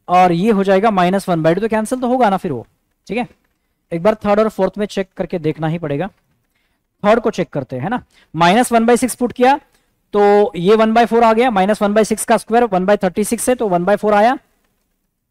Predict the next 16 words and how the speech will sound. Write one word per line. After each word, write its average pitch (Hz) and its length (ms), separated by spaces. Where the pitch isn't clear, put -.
Minus 180 420
यहाँ 175 200
पे 208 120
भी 240 120
वन 170 200
बाय 202 120
टू 214 140
put 208 160
किया 220 160
मैंने, 226 220
तो - 1000
माइनस 170 580
वन 156 220
बाय 202 120
फ़ोर 208 180
आया, 214 220